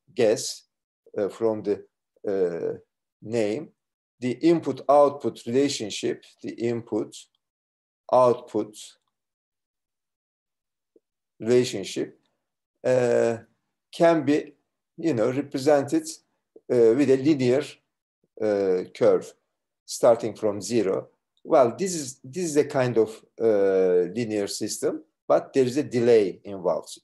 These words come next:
So you have to take care of this delay. What does that mean? This is the delay, T D, because you are, uh,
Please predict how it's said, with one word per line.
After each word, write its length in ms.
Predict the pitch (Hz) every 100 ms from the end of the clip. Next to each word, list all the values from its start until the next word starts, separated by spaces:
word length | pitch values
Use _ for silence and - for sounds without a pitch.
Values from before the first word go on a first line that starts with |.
| -
So 140 | -
you 140 | 107 110
have 240 | 120 113
to 220 | - 113 - _ _
take 200 | - 127
care 200 | 131 117
of 180 | 101 -
this 320 | 120 120 - _ 92
delay. 520 | 117 110 107 87 87 _ _
What 200 | 135 131
does 220 | 107 -
that 220 | - -
mean? 280 | 101 127 180 _ _ _ _ 127
This 200 | 104 92
is 180 | 92 -
the 140 | 101
delay, 640 | 85 104 95 95 92 139 131
T 280 | - 104 92
D, 380 | 85 101 117 160 _ _ _
because 340 | 131 123 120 - _
you 180 | 110 123
are, 360 | 139 143 - - _ _ _ _ _ _ 120
uh, 840 | 113 104 98 98 95 95 90 87